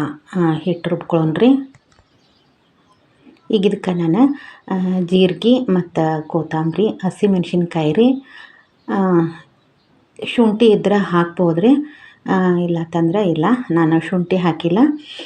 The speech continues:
ಮತ್ತು ರುಚಿಗೆ ತಕ್ಕಷ್ಟು ಉಪ್ಪು ಹಾಕಿ ಇದನ್ನು ನಾನು ಸಣ್ಣಗೆ, ಆ, ರುಬ್ಕೋಬೇಕ್ರಿ. ಎರಡನ್ನೂ ಈಗ ಕೂಡಿಸಿ ಇದನ್ನು ಚಲೋ ಹೊತ್ನ್ಯಾಗ, ಆ,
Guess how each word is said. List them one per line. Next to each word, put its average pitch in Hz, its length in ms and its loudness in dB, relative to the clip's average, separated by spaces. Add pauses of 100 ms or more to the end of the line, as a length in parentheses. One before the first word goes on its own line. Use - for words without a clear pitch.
(200)
ಮತ್ತು 214 540 0
ರುಚಿಗೆ 202 280 -2
ತಕ್ಕಷ್ಟು 180 540 -6
ಉಪ್ಪು 175 340 -4
ಹಾಕಿ 175 640 2
ಇದನ್ನು 165 320 0
ನಾನು 156 500 -4
ಸಣ್ಣಗೆ, 185 720 0 (640)
ಆ, 180 140 0
ರುಬ್ಕೋಬೇಕ್ರಿ. 175 760 0 (220)
ಎರಡನ್ನೂ 175 480 -2
ಈಗ 165 260 -2 (200)
ಕೂಡಿಸಿ 180 580 0 (320)
ಇದನ್ನು 180 320 2
ಚಲೋ 170 240 -4
ಹೊತ್ನ್ಯಾಗ, 170 380 -2 (480)
ಆ, 196 40 -2